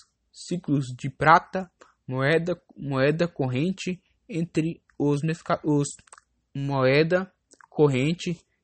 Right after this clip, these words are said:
entre os mercadores. Assim o campo de Efron, que estava em Macpela,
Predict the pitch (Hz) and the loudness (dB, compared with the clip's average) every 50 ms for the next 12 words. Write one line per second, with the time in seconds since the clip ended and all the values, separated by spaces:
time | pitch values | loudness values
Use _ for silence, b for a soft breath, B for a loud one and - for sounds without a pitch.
0 | _ _ - 143 143 151 165 165 - 170 - - _ - 156 147 135 143 143 143 | _ _ -4 -2 0 0 0 0 -2 -4 -4 -4 _ -6 -4 -4 -2 -2 -2 -2
1 | 151 156 - - 160 147 131 123 120 117 113 - - - _ _ _ _ - - | -2 -2 -2 -2 -2 -2 0 -2 -2 -4 -6 -10 -14 -20 _ _ _ _ -20 -20
2 | - _ _ _ _ _ _ _ _ _ _ _ _ _ _ _ _ _ _ - | -20 _ _ _ _ _ _ _ _ _ _ _ _ _ _ _ _ _ _ -2
3 | 143 143 - - - - 190 214 240 226 202 - - - 170 170 190 - - 160 | -2 -2 -2 -2 -2 -2 0 2 4 4 2 0 0 0 2 2 2 2 0 0
4 | 156 160 170 170 - - 156 143 147 160 165 _ _ _ - - - - 147 - | 2 2 0 0 -2 -2 -2 -2 0 -2 -4 _ _ _ -20 -16 -10 -8 -8 -4
5 | - - 147 143 147 160 160 156 - - 156 151 143 139 135 147 170 185 - - | 2 4 4 6 6 4 -2 -4 -6 -6 -4 -2 -2 0 0 0 0 0 -2 -6
6 | - 175 - _ - 127 131 139 156 160 160 170 165 | -10 -10 -8 _ -2 -2 0 0 0 0 -2 -2 -6